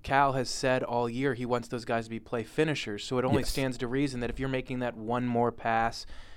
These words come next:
Speaker 1: you know,
Speaker 2: Mm-hmm.
Speaker 1: those corner three-pointers, um, those are there, those plays are gonna be there to finish more if the ball is, is moving more. Now, the other half of what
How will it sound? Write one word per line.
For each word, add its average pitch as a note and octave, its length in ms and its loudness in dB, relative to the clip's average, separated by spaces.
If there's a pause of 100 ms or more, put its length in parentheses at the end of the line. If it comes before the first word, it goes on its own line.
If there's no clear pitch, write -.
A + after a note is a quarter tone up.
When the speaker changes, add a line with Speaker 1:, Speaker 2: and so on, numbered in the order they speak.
(120)
Speaker 1:
you A2 60 2
know, F#2 60 2 (140)
Speaker 2:
Mm-hmm. - 40 -2
Speaker 1:
those A#2+ 180 4
corner C3+ 460 2
three-pointers, B2 1040 -2 (340)
um, A2+ 340 0 (800)
those C3+ 340 8
are C3+ 100 4
there, B2+ 240 4
those D3 200 4
plays C#3 360 2
are C#3 40 -2
gonna C3 120 -2
be B2 120 0
there B2 200 4
to B2+ 200 -4
finish C3+ 480 2
more B2 380 2
if A#2+ 200 -6
the A#2+ 80 -4
ball A#2+ 320 2
is, A2 160 -4
is B2 180 -6
moving C3+ 360 2
more. A2 240 0
Now, A2 100 -2
the A#2+ 140 0
other A#2+ 280 2
half C3 440 4
of A#2 160 -4 (300)
what B2 280 2